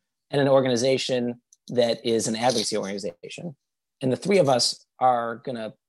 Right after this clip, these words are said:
jointly publish an op-ed. So we were revising it together. So there's some writing, there's some managing, there's some presenting, there's some facilitating. And I love it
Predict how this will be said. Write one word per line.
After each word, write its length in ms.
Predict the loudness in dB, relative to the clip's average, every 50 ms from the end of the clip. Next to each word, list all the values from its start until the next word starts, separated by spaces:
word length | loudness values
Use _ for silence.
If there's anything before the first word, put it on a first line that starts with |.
| _ _ -12
jointly 520 | -6 -4 -4 -4 -6 -6 -4 -4 -4 -4 -6 -6
publish 460 | -4 -2 0 0 0 -2 -2 -6 -12 -10 -8
an 80 | -6
op-ed. 440 | -6 -4 -4 -4 -2 -2 -2 -4 -6 -10 _ _ _ _ _ -8
So 200 | -6 0 0 2
we 200 | 2 2 2 0
were 500 | 2 2 4 4 4 4 2 -2 -4 -6 _ _
revising 540 | -4 -2 0 0 0 0 0 0 -2 -2 -6
it 140 | -8 -10 -10
together. 340 | -8 -8 -8 -8 -10 -16 -18 -20 _ -20 _ -20 -14 -8
So 140 | -4 -2
there's 220 | 0 0 0 0 -2
some 200 | -4 -2 -2 0
writing, 540 | 2 2 4 4 4 2 0 0 -4 -6 -6 -6
there's 180 | -6 -4 -4
some 180 | -4 -4 -4 -6
managing, 600 | -4 -4 -4 -4 -4 -2 -2 0 0 -2 -4 -6 _ _ -8
there's 140 | -6 -6 -4
some 140 | -6 -6
presenting, 600 | -6 -6 -4 -2 0 0 -2 0 0 0 0 0 0
there's 120 | -2 -2
some 140 | -4 -4 -6
facilitating. 840 | -8 -6 -4 2 2 4 4 4 2 2 0 2 2 0 -2 -4 -6 _ _ _ _ _ _ _ _ -4
And 440 | -2 0 2 2 2 0 0 -2 -6 _ 0
I 120 | 2 4
love 200 | 4 4 4 4
it 140 | 2 -4